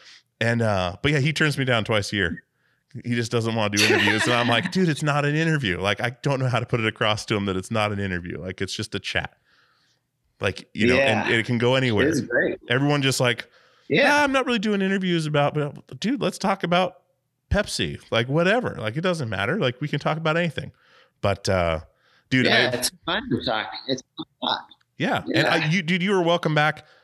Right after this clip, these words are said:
Speaker 1: anytime on the show. You know, it just hit me up, uh, and, and we can do it, you know, anytime.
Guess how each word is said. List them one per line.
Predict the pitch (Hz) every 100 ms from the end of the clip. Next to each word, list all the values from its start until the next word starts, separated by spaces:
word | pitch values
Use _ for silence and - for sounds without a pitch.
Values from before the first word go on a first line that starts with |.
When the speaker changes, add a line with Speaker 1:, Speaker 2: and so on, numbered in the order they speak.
| _ _ _ _ -
Speaker 1:
anytime | 156 147 131 120
on | 107
the |
show. | 101 110 104 98 - _ _ _
You | 104
know, | 101 92 - -
it |
just | 110 123 -
hit | 143 139
me | 127
up, | 120 123 - - -
uh, | 117 117 101 95 95 -
and, | 101 101 -
and | 113 107 101
we |
can | 98 104
do | 107
it, | 107 - -
you | 101
know, | 98
anytime. | - 131 131 135 127 349